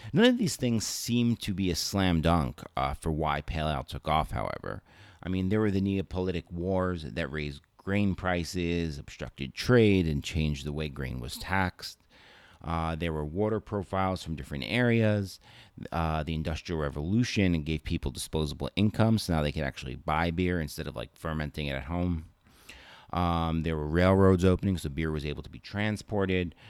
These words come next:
Um, regardless, uh, you know, people just seemed to like pale ales. Um, even, even pale lagers, i-, you know, in Europe, uh, seemed to take off at this time.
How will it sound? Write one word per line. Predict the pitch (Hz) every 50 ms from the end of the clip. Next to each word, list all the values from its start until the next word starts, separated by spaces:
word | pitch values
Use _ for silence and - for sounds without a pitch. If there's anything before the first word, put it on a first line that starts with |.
| - - - -
Um, | - 120
regardless, | 123 120 92 98 92 95 127 131 98 90 85 82 - - -
uh, | - 95 92 90 87
you | 87 101
know, | 101 90
people | - - 139 143 160
just | 143 143 117 - -
seemed | 101 98 101 92
to | - 85
like | 82 80 82 87 85 - -
pale | - - 80 76 71 67
ales. | 73 85 80 71 - - - - - - _ _ - - - - - - -
Um, | - 92 92 92 90 90 - - -
even, | 113 143 151 254 262 233 208 156 123 -
even | - 135 143 180 180
pale | - - 117 120 127 123
lagers, | 107 90 78 87 104 110 107 101 85 82 80 78 71 - - _ -
i-, | 82 82 82 - -
you | 82 87
know, | 85 78
in | 78 82 80 78
Europe, | 80 87 95 85 76 76 - - -
uh, | 62 67
seemed | - - 80 78 65
to | 65 -
take | - 76 73 -
off | 78 80 78 - 71
at | 62
this | - 67 71 -
time. | - 80 80 76 65 62 69 76 80